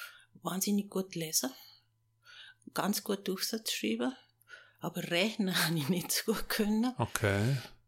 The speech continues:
Speaker 1: Und das ist einfach, ja.
Speaker 2: Und es ist dir wie, wie leicht gefallen, dann lesen, schreiben, zahnen,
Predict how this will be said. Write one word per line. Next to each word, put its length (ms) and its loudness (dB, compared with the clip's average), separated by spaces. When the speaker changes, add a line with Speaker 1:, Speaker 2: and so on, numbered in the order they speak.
Speaker 1:
Und 140 0
das 180 0
ist 200 0
einfach, 260 -4
ja. 180 -2
Speaker 2:
Und 140 2
es 160 6
ist 320 4
dir 180 2
wie, 1080 2
wie 100 6
leicht 480 4
gefallen, 420 6
dann 460 4
lesen, 440 6
schreiben, 680 4
zahnen, 640 4